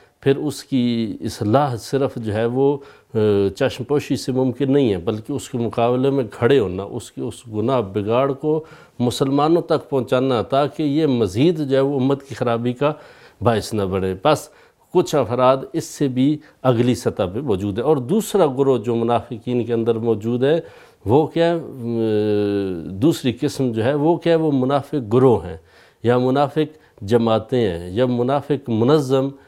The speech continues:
تنظیمیں ہیں کہ جو، جن کا ہدف اور مقصد ہی امت اسلامی کے اندر جو ہے وہ بگاڑ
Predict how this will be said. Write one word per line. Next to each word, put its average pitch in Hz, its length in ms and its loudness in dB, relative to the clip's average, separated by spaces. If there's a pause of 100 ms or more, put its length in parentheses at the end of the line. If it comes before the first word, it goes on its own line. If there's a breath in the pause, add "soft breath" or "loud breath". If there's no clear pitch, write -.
(440 soft breath)
تنظیمیں 110 600 2
ہیں 90 180 -4
کہ 113 160 -4
جو، 147 400 2 (440 loud breath)
جن 139 300 0
کا 143 160 0 (160)
ہدف 170 300 4
اور 170 140 6
مقصد 143 520 0
ہی 143 200 0
امت 151 360 2
اسلامی 120 540 0
کے 120 160 -4
اندر 117 300 0
جو 110 160 -4
ہے 120 60 0
وہ 139 140 -2
بگاڑ 113 560 2